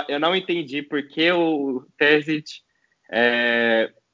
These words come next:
continuou com o Knauf. Eu, eu não teria colocado ele de começo do jogo, nem no, nem no primeiro jogo,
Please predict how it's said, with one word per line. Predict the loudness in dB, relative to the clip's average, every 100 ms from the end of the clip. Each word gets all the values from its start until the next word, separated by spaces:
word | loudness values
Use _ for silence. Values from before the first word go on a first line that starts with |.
| _ _ _
continuou | -2 -2 2 2 4 4 2
com | -10
o |
Knauf. | -8 0 4 6 4 0 -8
Eu, | -4 -2 -2 -6
eu | 0
não | 0 2
teria | 2 2 2
colocado | 0 -4 2 0 2
ele | 0 -2 -4 -10
de | -12 -8
começo | -4 -2 -4 -8
do | -4
jogo, | -2 0 2
nem | 2
no, | 2 0
nem | -2 2
no | 2
primeiro | 0 0 2 2
jogo, | 0 0 0 -2 -6